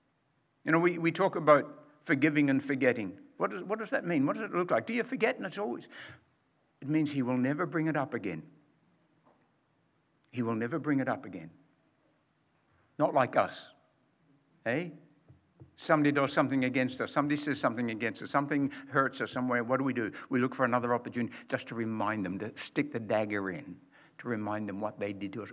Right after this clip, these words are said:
We bring it up again, not God. He never brings them up again.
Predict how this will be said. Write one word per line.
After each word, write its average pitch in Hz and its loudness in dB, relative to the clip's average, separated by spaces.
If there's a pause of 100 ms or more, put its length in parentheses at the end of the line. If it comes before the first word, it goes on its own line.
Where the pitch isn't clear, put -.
We 101 -2
bring 113 -6
it 101 -6 (120)
up 104 -6
again, 85 -6 (320)
not - -8
God. 76 -2 (2750)
He 95 -2
never 98 -2 (440)
brings 101 -6
them 95 -8 (160)
up 80 -8 (280)
again. 71 -12